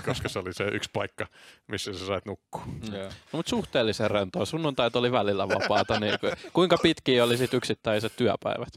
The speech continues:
Speaker 1: Niin, siinä oli siis semmoista tehottomuutta, e, siis sekin on tota nyt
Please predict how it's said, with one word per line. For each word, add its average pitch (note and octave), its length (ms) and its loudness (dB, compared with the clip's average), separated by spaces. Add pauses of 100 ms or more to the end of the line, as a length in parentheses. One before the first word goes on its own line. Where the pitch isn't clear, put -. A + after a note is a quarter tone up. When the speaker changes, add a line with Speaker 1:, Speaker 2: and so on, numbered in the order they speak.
(200)
Speaker 1:
Niin, B2+ 340 -2
siinä A2+ 240 -2
oli C3 100 0
siis B2+ 160 -2
semmoista G#2+ 320 -6
tehottomuutta, F#2+ 680 -6
e, F2+ 120 -4
siis - 240 -8
sekin E2+ 300 -10
on E2+ 100 -12
tota E2+ 260 -12
nyt D#2+ 140 -16